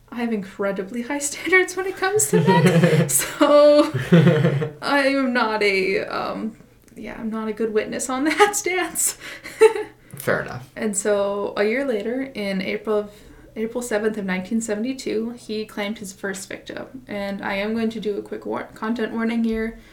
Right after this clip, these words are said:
Speaker 1: This, I'm going to be talking about crimes committed against children for a little while.
Speaker 2: Oh,
Speaker 1: And
Speaker 2: no.
Speaker 1: so I know. So if you, I'm not gonna go very far into detail,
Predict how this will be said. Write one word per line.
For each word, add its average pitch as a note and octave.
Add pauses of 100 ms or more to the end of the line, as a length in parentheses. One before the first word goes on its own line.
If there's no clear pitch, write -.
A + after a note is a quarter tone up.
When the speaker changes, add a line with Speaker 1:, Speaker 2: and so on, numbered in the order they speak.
(120)
Speaker 1:
This, G#3
I'm G#3
going A#3
to A#3
be A3
talking A3
about G#3
crimes G#3+
committed G#3
against G#3+
children D#4+ (420)
for C4
a B3+
little C4+
while. C#4 (100)
Speaker 2:
Oh, - (100)
Speaker 1:
And G#3+
Speaker 2:
no. A3
Speaker 1:
so A3
I A3
know. G3+ (480)
So -
if A3+
you, A3+
I'm A#3
not C4
gonna C4+
go A3
very G3+
far G#3
into G3+
detail, A#3